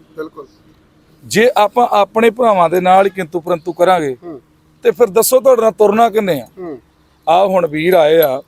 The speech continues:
Speaker 1: ਹੂੰ।
Speaker 2: ਇਹਨਾਂ ਨੂੰ ਮੈਂ ਜਿਉਂ ਆ ਆਖਿਆ, ਮੈਂ ਉਹਨਾਂ ਨੂੰ ਜਾਣਦਾ ਵੀ ਨਹੀਂ, ਕਦੀ ਮਿਲਿਆ ਵੀ ਨਹੀਂ ਆ,
Speaker 1: ਹੂੰ, ਹੂੰ।
Speaker 2: ਲੇਕਿਨ ਮੈਂ ਸਿੱਖੀ ਸਰੂਪ ਵੇਖ ਕੇ ਉਹਨਾਂ ਨੂੰ ਮੈਂ ਕਿਹਾ, "ਜੀ ਆਇਆਂ ਤੇ ਆ ਜਾਓ।"
Speaker 1: ਬਿਲਕੁਲ।
Speaker 2: ਹਨਾ?
Speaker 1: ਜੀ।
Speaker 2: ਜਿਹੜਾ ਸਿੱਖਿਆ, ਸਿੱਖੀ ਦਾ ਅਰਥ ਸਿੱਖਣਾ ਹੁੰਦਾ
Speaker 1: ਹੂੰ।
Speaker 2: ਤੇ ਜਦੋਂ ਲੜਦਾ ਉਦੋਂ ਸਿੰਘ ਬਣਦਾ।
Speaker 1: ਹੂੰ।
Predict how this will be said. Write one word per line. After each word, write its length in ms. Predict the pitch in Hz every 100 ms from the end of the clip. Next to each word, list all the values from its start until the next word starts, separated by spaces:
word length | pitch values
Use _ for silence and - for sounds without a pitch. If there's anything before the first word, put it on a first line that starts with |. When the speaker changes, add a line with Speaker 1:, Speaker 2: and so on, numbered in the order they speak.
| -
Speaker 1:
ਹੂੰ। 140 | 151 - _ _
Speaker 2:
ਇਹਨਾਂ 200 | 180 208
ਨੂੰ 100 | 220
ਮੈਂ 100 | 214
ਜਿਉਂ 300 | 160 139 165
ਆ 240 | 180 185 175
ਆਖਿਆ, 260 | 143 143
ਮੈਂ 260 | 156 160 170
ਉਹਨਾਂ 160 | 180 190
ਨੂੰ 80 |
ਜਾਣਦਾ 440 | 151 143 139 143 180
ਵੀ 60 |
ਨਹੀਂ, 160 | 175 165
ਕਦੀ 220 | 170 156
ਮਿਲਿਆ 360 | 151 147 170 190
ਵੀ 100 | 175
ਨਹੀਂ 140 | 156
ਆ, 80 | 143
Speaker 1:
ਹੂੰ, 160 | - 160
ਹੂੰ। 80 | 139 117
Speaker 2:
ਲੇਕਿਨ 300 | 156 180 202
ਮੈਂ 100 | 202
ਸਿੱਖੀ 300 | - 175 190
ਸਰੂਪ 260 | 185 190 180
ਵੇਖ 180 | 180 170
ਕੇ 100 | 190
ਉਹਨਾਂ 140 | 185
ਨੂੰ 80 | 190
ਮੈਂ 120 | 170
ਕਿਹਾ, 120 | 170
"ਜੀ 200 | 170 143
ਆਇਆਂ 240 | 147 151 160
ਤੇ 80 | 180 143
ਆ 120 | 113
ਜਾਓ।" 120 | 101
Speaker 1:
ਬਿਲਕੁਲ। 420 | - 151 - _ _ _ 135
Speaker 2:
ਹਨਾ? 180 | 220 226 _
Speaker 1:
ਜੀ। 120 | 143 131 _ _
Speaker 2:
ਜਿਹੜਾ 340 | 110 160 220 262
ਸਿੱਖਿਆ, 460 | - 180 - 233
ਸਿੱਖੀ 340 | 233 - - 233
ਦਾ 140 | 262 202
ਅਰਥ 140 | 202
ਸਿੱਖਣਾ 380 | 247 214 208 247
ਹੁੰਦਾ 300 | 226 135 117 -
Speaker 1:
ਹੂੰ। 200 | 160 117 _ _ _ _ -
Speaker 2:
ਤੇ 80 | 233
ਜਦੋਂ 180 | 240
ਲੜਦਾ 320 | 233 196 185 240
ਉਦੋਂ 180 | 240
ਸਿੰਘ 260 | 233 240 247
ਬਣਦਾ। 340 | 202 156 135 123 170
Speaker 1:
ਹੂੰ। 200 | 160